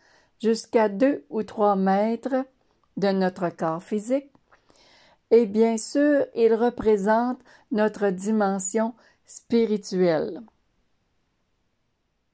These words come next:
C'est le plan des causes, celui qui explique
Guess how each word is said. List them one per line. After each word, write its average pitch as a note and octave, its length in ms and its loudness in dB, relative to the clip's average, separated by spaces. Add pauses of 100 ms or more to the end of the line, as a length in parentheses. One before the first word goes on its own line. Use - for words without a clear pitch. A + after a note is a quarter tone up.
(1300)
C'est G#3+ 260 -6
le A3 220 2
plan C4 380 0
des G3+ 260 -2
causes, F3 840 0 (800)
celui A#3 720 2
qui A3 220 -2
explique A#3+ 640 0